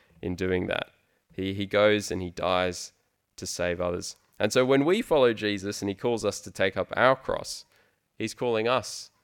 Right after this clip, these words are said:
to die to our, our sinful selves, to, to, to, to also lay aside our self-interest and act in the interest of others,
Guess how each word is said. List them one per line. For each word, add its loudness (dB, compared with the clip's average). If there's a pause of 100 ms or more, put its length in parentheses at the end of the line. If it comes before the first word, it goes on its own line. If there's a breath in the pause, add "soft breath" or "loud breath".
(420)
to -4
die 0 (340)
to 0
our, 2
our 0
sinful -6
selves, -6
to, -4
to, -4 (200)
to, -2 (360 soft breath)
to -4
also -2
lay 2
aside 0 (360)
our 2
self-interest -4 (140)
and -6
act -8
in -8
the -4
interest -8 (100)
of -6
others, -6